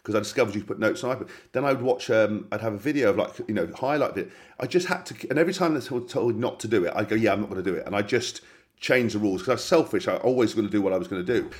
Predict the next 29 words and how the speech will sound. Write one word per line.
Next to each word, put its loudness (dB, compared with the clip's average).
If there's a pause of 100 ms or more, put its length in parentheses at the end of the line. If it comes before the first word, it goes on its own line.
(140)
But 0
it 0
used -2
to 2
upset 0
people. 0
Now 0
you 4
look -2
at -4
the -14
change -2
room, -8 (100)
everybody's 0
got -8
headphones -6
on, -8 (200)
everybody's 2
watching -4
highlight, -2
everyone's 2
got -2
their -6
phone. -2
And 0
it's, -6 (400)
so 0
I 4
was, 4